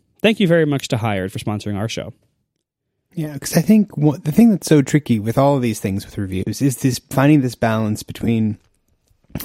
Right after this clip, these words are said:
Speaker 2: like, it, it, it, it, maybe it's, it's, it's a really, it's an odd part of the development process because we don't have any direct control over it, but it has a direct impact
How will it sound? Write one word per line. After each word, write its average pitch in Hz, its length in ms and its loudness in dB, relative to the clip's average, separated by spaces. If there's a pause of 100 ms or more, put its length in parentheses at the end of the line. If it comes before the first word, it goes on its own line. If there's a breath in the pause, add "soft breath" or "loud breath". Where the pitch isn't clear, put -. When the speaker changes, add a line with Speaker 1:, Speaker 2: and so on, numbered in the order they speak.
Speaker 2:
like, 107 280 -6 (1080 loud breath)
it, 139 400 -4
it, - 160 -10
it, 165 140 2
it, 151 160 2
maybe 170 380 6
it's, 151 140 0
it's, 135 240 0
it's 127 160 0
a 123 60 2
really, 123 240 2
it's 110 140 -2
an 123 100 0
odd 123 240 0
part 123 240 2
of 107 80 -2
the 104 60 -2
development 101 380 -2
process 92 400 -4
because 101 600 -4 (360 loud breath)
we 117 680 0 (180)
don't 135 300 2
have 117 380 -2
any 113 240 0
direct 104 500 -4
control 98 580 -8 (140)
over 95 240 -8
it, - 240 -20 (520)
but 113 140 0
it 104 80 0
has 107 180 0
a 110 40 0
direct 113 380 -2
impact 107 500 -6